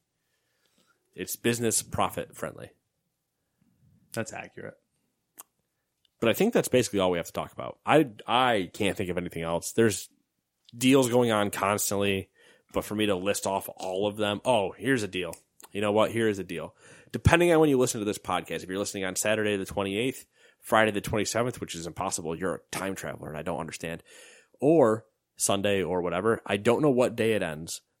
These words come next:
Speaker 1: but Epic, during their, fr-, you know how they always give away free games for a timed window or whatever, Max, not right now. And one of their, <laughs> one, oh, you're there.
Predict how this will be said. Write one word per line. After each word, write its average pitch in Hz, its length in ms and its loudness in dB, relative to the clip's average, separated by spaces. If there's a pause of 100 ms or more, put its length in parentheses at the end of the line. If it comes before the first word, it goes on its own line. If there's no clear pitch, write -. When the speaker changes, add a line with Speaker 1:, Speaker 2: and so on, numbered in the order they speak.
Speaker 1:
but 113 280 2
Epic, 98 460 -2
during 107 300 0
their, 101 100 0
fr-, - 220 -10
you 104 100 -2
know 98 60 -2
how 95 100 0
they 101 80 2
always 101 280 2
give 107 140 -4
away 101 380 0
free 110 340 -2
games 90 320 -4
for 90 180 -8
a 85 60 -8 (120)
timed 95 340 -4
window 92 280 -2
or 101 100 2
whatever, 110 240 2
Max, 110 420 2
not 147 240 4
right 165 200 6
now. 92 320 -2 (360)
And 98 480 0 (240)
one 120 300 0
of 127 160 0
their, 113 240 6 (800)
<laughs> - 840 -20
one, 131 220 0 (680)
oh, 90 120 -18
you're 90 100 -8
there. 80 200 -8